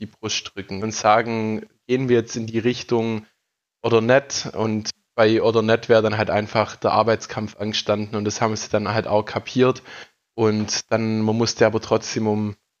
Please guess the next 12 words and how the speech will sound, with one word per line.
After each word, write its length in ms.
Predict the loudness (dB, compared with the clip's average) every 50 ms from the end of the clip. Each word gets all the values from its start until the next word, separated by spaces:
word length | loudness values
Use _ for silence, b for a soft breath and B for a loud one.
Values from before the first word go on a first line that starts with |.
| _ 0
jedes 320 | 2 2 2 2 -2 -2
kleine 640 | 0 2 4 4 4 4 2 2 0 0 -2 -4 -10 _ _ _ _ _ -18
Fitzele 420 | -14 -8 -4 0 2 2 2 2
quasi 680 | 2 2 2 2 2 2 0 -2 -4 -4 -2 -2 -2 -4 -8 _ _ _ _ -20
sich 140 | -14 -6 -4
nochmal 220 | -2 -2 0 0
streiten 580 | -2 -4 -2 0 2 2 2 2 0 -2 -4 -4
und 240 | -4 -4 -4 -8 _ _ _ _ _ _ _ _ _ _ _ _ _ _ -8
das 200 | -8 -4 2 4
rausholen. 600 | 4 4 4 2 0 0 2 2 4 4 2 2
Dann 160 | 0 -2 -2
ging's 560 | -2 -4 -2 -2 -2 -2 -4 -6 -8 -12 _